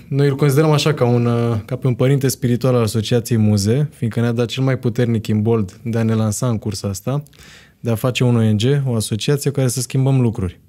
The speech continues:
Și mă uit acum pe site și îl consider în continuare o sursă de inspirație.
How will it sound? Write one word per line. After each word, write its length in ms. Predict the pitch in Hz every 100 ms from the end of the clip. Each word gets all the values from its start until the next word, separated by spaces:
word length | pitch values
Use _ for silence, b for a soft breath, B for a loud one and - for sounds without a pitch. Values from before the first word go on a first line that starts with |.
| b b b b b b b _
Și 180 | - -
mă 80 | 123
uit 160 | 135
acum 260 | 131 - 127
pe 100 | 117
site 320 | 107 127 139
și 280 | 135 - 139
îl 140 | 131 131
consider 320 | 131 123 147
în 80 | 131
continuare 360 | 135 135 139
o 20 | 117
sursă 320 | 135 123 135
de 120 | 117
inspirație. 760 | 113 - 113 107 101 117 139